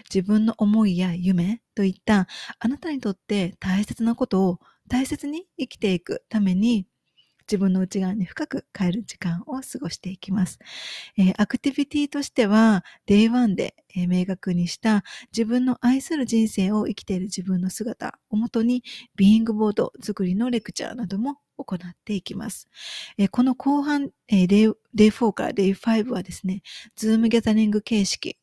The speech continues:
で行って、このギャザリングへの参加チケットは、えー、二千二百二十二円、二二二二、えー、エンジェルナンバーで、えー、ご購入いただけます。えー、デイワンからデイスリーのみ参加か、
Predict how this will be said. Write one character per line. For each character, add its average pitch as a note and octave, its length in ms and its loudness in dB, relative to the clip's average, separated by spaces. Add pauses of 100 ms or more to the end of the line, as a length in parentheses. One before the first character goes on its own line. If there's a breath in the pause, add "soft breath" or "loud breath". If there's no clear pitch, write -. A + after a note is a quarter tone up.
で F#3+ 80 0
行 F3+ 200 -4
っ G3 220 -4 (100)
て、 C4+ 160 -4 (280 loud breath)
こ A#3+ 100 -2
の A3 80 4
ギ F#3 140 2
ャ F#3 40 4
ザ G#3 140 0
リ A#3 140 4
ン A#3 60 0
グ B3 120 0
へ A3+ 60 0
の F#3+ 80 0
参 G#3 180 -6
加 F#3+ 120 -4
チ - 100 -12
ケ F#3 100 -6
ッ F3 100 -4
ト A3 120 -6
は、 B3+ 160 -4 (340 loud breath)
え G3 60 -2
ー、 F#3 40 0
二 F3+ 120 2
千 - 200 -2
二 F#3+ 100 -4
百 - 360 -6
二 F#3 120 0
十 - 280 -8
二 G3 160 2
円、 - 160 -10 (160)
二 G3+ 220 8
二 G#3+ 180 0
二 F3 180 -4
二、 D#3 240 -8 (200)
え F3+ 40 -4
ー、 E3+ 220 -4
エ F#3+ 80 2
ン F3+ 40 4
ジ - 120 -2
ェ - 20 -2
ル B3 60 -4
ナ G#3 120 -6
ン F#3 80 -8
バ - 220 -12 (500 loud breath)
ー - 20 -2
で、 C#4+ 200 -2 (260 soft breath)
え F#3 140 0
ー、 E3+ 60 -6 (180)
ご F#3+ 140 -2
購 G3 40 0
入 E3+ 220 -2 (100)
い - 60 -16
た F3+ 100 -6
だ A3+ 140 -10
け E3+ 140 -6
ま A#3+ 180 0
す。 - 180 -10 (400 loud breath)
え G#3+ 160 0
ー、 G3 60 -2
デ A#3 160 2
イ C#4 60 0
ワ D#4 120 -2
ン D4 80 -4
か B3 120 -2
ら B3 160 2
デ G#3+ 140 2
イ G#3 120 -2
ス - 80 -10
リ A#3 260 -2 (100)
ー - 40 2
の G#3+ 100 8
み F#3+ 160 4
参 F3 240 -2
加 F#3 140 -8
か、 C4 200 -2